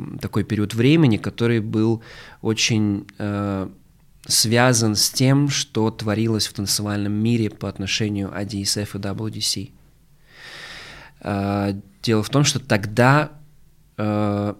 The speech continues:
нужны вот эти были турниры, чтобы создать что-то. И я помню первый турнир, э, «Московская звезда», который мы делали,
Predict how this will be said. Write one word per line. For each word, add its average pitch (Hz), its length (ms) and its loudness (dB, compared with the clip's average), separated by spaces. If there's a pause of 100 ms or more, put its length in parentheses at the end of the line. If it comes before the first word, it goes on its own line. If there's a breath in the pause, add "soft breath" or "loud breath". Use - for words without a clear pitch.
(140)
нужны 113 540 6
вот 110 140 4
эти 104 180 0
были 98 260 0
турниры, 95 580 -4 (400)
чтобы 101 340 -2
создать 101 420 -2
что-то. - 420 -8 (440 loud breath)
И 98 80 0
я 104 100 4
помню 110 280 4
первый 110 380 2
турнир, 120 540 2
э, 98 300 -4
«Московская 98 640 -4
звезда», 98 480 0
который 95 460 -4
мы 95 480 -6
делали, 101 560 0